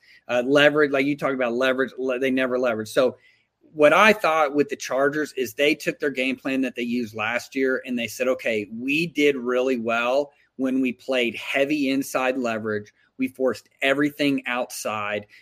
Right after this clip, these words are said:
make to a throw outside." And what you saw from the Dolphins was, is they kind of, uh, poke and prod. I call it, it, it, to me, I, I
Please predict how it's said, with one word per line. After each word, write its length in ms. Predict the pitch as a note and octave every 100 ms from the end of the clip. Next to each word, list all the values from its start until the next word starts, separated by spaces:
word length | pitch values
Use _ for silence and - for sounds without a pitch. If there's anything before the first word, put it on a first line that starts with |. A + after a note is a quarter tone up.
| _
make 480 | B2 C3 C3+ D#3 -
to 180 | - D3
a 80 | C#3
throw 400 | B2+ C3 B2+ B2
outside." 800 | A#2 A2 - - A#2 G#2+ G#2 G#2 - -
And 180 | C#3+ C#3+
what 200 | D3 C#3+
you 100 | D3
saw 400 | C3 D3 D3 D3+
from 300 | D3 C#3 C3
the 40 |
Dolphins 600 | A2+ B2 C3+ D3+ C3 A#2+
was, 180 | B2 A2+
is 160 | A2+ A2
they 180 | B2+ C3
kind 320 | - C#3+ C#3
of, 120 | A2+ _ _ - -
uh, 60 |
poke 400 | A#2+ - C#3 C#3+
and 140 | C3 A#2+
prod. 240 | C#3 B2+
I 200 | D#3 F#3+
call 320 | A#3 - G#3+ F#3+
it, 100 | -
it, 180 | D#3+ D#3 -
it, 180 | D3 -
to 120 | D#3+
me, 240 | F3+ G3+
I, 100 | D#3+
I 300 | D#3+ C3+ C3